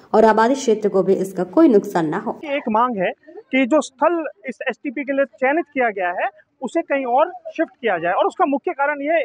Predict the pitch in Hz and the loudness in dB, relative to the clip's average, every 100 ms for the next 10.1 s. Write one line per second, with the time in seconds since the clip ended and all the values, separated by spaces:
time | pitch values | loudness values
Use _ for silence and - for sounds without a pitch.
0 | 254 - 339 277 - 294 302 320 226 220 | -2 -2 -4 -4 -2 -2 0 -2 -2 -4
1 | 302 285 202 170 _ _ - - 196 214 | -4 -4 -6 -10 _ _ -8 -2 0 2
2 | 233 349 - 247 247 254 - 311 - 233 | 0 -4 -4 -4 -4 -6 -10 -8 -6 -6
3 | - 294 277 _ 196 214 233 285 214 220 | -2 -2 -2 _ -6 -4 -6 -6 -6 -8
4 | 214 - 151 156 147 143 139 139 131 _ | -8 -8 -8 -10 -10 -10 -8 -8 -10 _
5 | _ 185 285 233 262 339 349 494 807 - | _ -2 0 2 0 0 -6 -10 -14 -6
6 | 240 294 285 262 240 240 226 214 214 226 | -2 0 -2 -4 -10 -12 -12 -10 -6 -4
7 | 220 202 - 208 202 170 151 147 147 _ | -4 -4 -8 -10 -6 -6 -2 -4 -4 _
8 | 277 208 202 262 349 381 359 311 339 311 | -4 -2 0 0 0 -2 -2 -4 -6 -6
9 | 311 294 330 277 285 285 220 226 - 196 | -4 -2 0 0 -2 -2 -4 -4 -6 -8